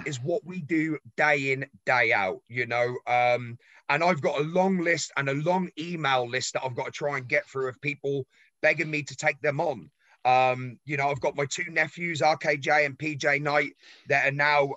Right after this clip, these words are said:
uh, under me. They're working as my assistant coaches, um, and I'm teaching them everything that I know so they can carry on and we can expand the family, you know, bring more people in that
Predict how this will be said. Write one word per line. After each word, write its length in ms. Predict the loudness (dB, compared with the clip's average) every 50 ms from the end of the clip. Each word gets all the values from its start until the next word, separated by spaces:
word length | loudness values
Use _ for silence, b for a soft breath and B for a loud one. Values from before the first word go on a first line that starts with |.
| 0
uh, 300 | 0 2 2 4 2 2 2 2
under 260 | 0 0 0 -2 -6
me. 280 | -4 -2 -2 -2 0 0
They're 180 | 2 2 2 4
working 380 | 4 4 4 4 2 -2 -4
as 120 | -4 -4 -2
my 180 | -2 0 0
assistant 600 | 0 -2 -2 -4 -4 -4 -4 -4 -6 -8 -8 -4
coaches, 600 | -2 0 0 0 -2 -2 -2 -2 -2 -2 -4 -8 -10 B B B B B B
um, 420 | 4 6 6 8 6 6 4 2 -2 -2
and 180 | 0 0 0 0
I'm 160 | -2 -2 -2
teaching 360 | -4 -6 -6 -6 -4 -4 -2
them 100 | 0 0
everything 320 | 0 -2 -2 -4 -4 -4 -4
that 100 | -4 -2 0
I 200 | 2 2 2 2
know 260 | 2 2 2 2 0
so 220 | -2 -4 -6 -4 -2
they 180 | -2 -2 -2
can 320 | -2 -6 -10 -10 -10 -10 -12 _ _ _ _ -6
carry 360 | -2 0 2 2 2 4 4
on 280 | 4 4 4 2 0 -2 -4
and 160 | -4 -4 -2
we 80 | -4 -6
can 180 | -6 -8 -10
expand 800 | -10 -8 -8 -10 -10 -6 _ 0 2 2 2 2 0 -2 -10 -14 -18 _ _ _ _ _
the 80 | -8 -6
family, 460 | -2 0 0 0 0 0 -2 -6 -6
you 120 | -4 -2
know, 160 | 0 0 0 -2 -2 _
bring 200 | -2 -2 0 0
more 220 | -2 -2 -2 -4
people 380 | -4 -6 -10 -10 -8 -6 -4 -2
in 220 | -2 -4 -4 -2
that 200 | -2 0 0 0